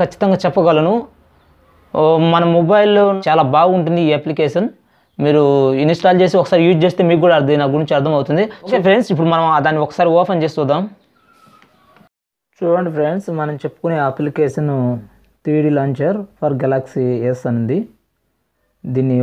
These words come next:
ఒకసారి ఓపెన్ చేద్దాం. ఇక్కడ దీన్ని మీరు ఇన్‌స్టాల్ చేసుకొని వరకు టచ్ చేస్తే అయిపోయి, అది సెట్ అయిపోతుంది డిస్ప్లేలో. ఒకసారి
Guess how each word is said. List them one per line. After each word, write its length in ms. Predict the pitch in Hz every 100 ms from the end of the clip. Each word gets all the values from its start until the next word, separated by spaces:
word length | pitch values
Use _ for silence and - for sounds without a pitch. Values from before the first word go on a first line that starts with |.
| 120
ఒకసారి 360 | - 135 139 131 127
ఓపెన్ 260 | 135 143 123
చేద్దాం. 220 | 117 117 120
ఇక్కడ 160 | 113 143 247 - _ _ _ _ _ _ _ _ _ _ _ _ _ _ _ _ _ _ _ 156
దీన్ని 180 | 190 196 185
మీరు 120 | 175 180
ఇన్‌స్టాల్ 360 | 185 196 214 202 202
చేసుకొని 320 | 185 202 190 185
వరకు 140 | 170
టచ్ 180 | 170 165
చేస్తే 240 | 185 175 208 170
అయిపోయి, 280 | - 123 120
అది 140 | 123 127 139
సెట్ 160 | 127 156
అయిపోతుంది 440 | 139 131 120 139 240 - _ _ _ _ _ _ _ _ -
డిస్ప్లేలో. 500 | 139 127 - 127 127 202 247 - _ _ _ _ _ _ _ _ _ _ _ _ - 147
ఒకసారి 320 | 131 170 170